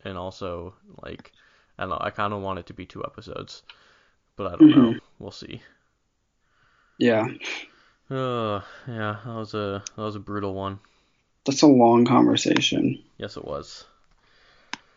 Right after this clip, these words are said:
Speaker 1: I mean, we've done it before, but, you know, we've tried to stick to about an hour for the last
Speaker 2: Mm-hmm.
Speaker 1: few, but because Jack wasn't there, we kinda switched topics at the last minute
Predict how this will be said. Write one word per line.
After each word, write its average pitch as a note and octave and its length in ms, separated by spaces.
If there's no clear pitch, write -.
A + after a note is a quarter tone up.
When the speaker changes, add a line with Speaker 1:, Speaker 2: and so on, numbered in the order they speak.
Speaker 1:
I A#2 60
mean, B2+ 140
we've C#3 200
done F3+ 200
it D#3+ 100
before, A2 680
but, A2 420
you D3+ 140
know, A2+ 160
we've G#2+ 200
tried A2+ 360
to A2 80
stick - 460
to A#2+ 180
about A2 320
an A2 100
hour A2+ 560
for E3+ 180
the D3+ 80
last D3 320
Speaker 2:
Mm-hmm. A#2+ 180
Speaker 1:
few, E3 460
but C3+ 340
because C#3+ 340
Jack B2+ 340
wasn't B2 340
there, A2 380
we A2+ 120
kinda G#2+ 360
switched - 460
topics G#2+ 460
at G#2 100
the G#2 80
last F#2+ 340
minute F#2 380